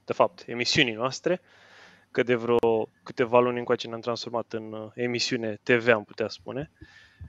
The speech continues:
Um, astăzi, uh, i-am alături de mine pe Ionuț și pe Alex, uh, deja obișnuiții podcastului de atâta timp.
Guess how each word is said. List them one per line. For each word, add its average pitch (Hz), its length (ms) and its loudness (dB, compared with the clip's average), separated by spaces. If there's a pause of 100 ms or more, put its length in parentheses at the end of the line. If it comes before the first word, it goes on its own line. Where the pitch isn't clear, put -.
(260)
Um, 160 720 12 (220)
astăzi, 185 680 6
uh, 190 540 8
i-am 180 220 10
alături 175 300 4
de 160 100 2
mine 165 200 2
pe 139 580 6
Ionuț 135 340 0
și - 160 -4
pe - 80 0
Alex, 175 680 6 (240)
uh, - 140 -12
deja 123 260 -2
obișnuiții 117 600 -8
podcastului 113 580 -8
de 107 120 -10
atâta 113 400 -8
timp. 202 380 -4